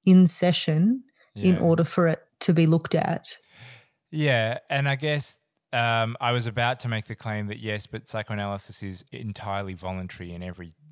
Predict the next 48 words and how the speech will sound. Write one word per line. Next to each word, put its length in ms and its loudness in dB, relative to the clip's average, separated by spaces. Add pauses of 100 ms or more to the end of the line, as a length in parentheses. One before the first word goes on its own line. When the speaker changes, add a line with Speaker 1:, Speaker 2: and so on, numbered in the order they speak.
(180)
Speaker 2:
in 120 -8
every 260 -8
moment. 680 -12 (480)
But 120 -8
I 60 -4
guess, 440 -8
I 80 -6
mean, 260 -4
Love 200 -6
Island 340 -4
is 100 -12
as 120 -14
well. 480 -6
They've 160 -8
not 220 -8
stopped 380 -12
people 320 -12
walking 380 -14
off 240 -12
if 120 -20
they've 160 -16
wanted 280 -12
to 100 -20
walk 260 -18
off. 200 -14
So, 220 -2
Speaker 1:
No. 380 0 (640)
Speaker 2:
so 140 -10
I 60 -2
guess 220 -6
people 320 -10
can 340 -10
just 200 -14
walk 260 -10
off, 220 -6
and 120 -12
the 100 -6
only 200 -6
thing 200 -12
that 180 -16
keeps 320 -14
them 160 -10
there, 520 -12 (880)
prisoners 760 -12
in 120 -16
a 60 -14
way, 500 -10
is 640 -16